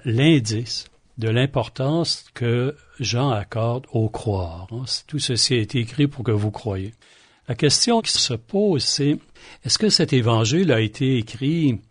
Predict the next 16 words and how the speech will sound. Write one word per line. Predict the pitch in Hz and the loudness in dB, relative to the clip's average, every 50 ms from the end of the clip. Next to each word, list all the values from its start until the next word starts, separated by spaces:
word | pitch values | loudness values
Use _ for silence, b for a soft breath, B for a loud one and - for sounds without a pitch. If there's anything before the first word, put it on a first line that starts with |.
| _ _ - | _ _ -4
pour | - 147 165 170 165 - | 0 2 2 2 0 0
affermir | - 151 147 - - 170 170 151 135 135 151 180 196 180 131 | 0 0 0 2 2 2 2 4 4 4 4 6 6 4 4
des | 107 107 110 | 2 2 -2
croyants | 104 - - 143 139 143 147 147 156 151 139 | -2 -2 -2 2 4 4 4 4 4 2 2
dans | 110 113 101 | 0 0 -2
la | 101 98 92 | -2 -4 -6
foi ? | - - 113 110 139 233 302 _ _ b b b b b b b b b b | -8 -8 -8 -6 -6 -8 -10 _ _ b b b b b b b b b b
Donc, | 107 110 123 131 - | -2 0 0 0 0
ce | - 113 | 0 0
serait | - - - 135 131 | 0 2 2 4 2
une | 120 | 2
perspective | 113 - 113 98 - - 120 104 - - 160 160 160 - | 2 2 0 0 0 0 -2 -2 0 2 2 2 2 4
qu'on | - 113 101 | 2 0 0
pourrait | - - 110 101 104 98 | 2 0 0 2 2 2
dire | 92 123 135 127 120 | 2 4 4 2 2
pastorale, | - - 131 113 - - - - 101 101 101 127 143 139 104 87 95 113 | 2 0 0 2 2 2 0 0 -2 0 2 2 2 2 0 -2 -6 -12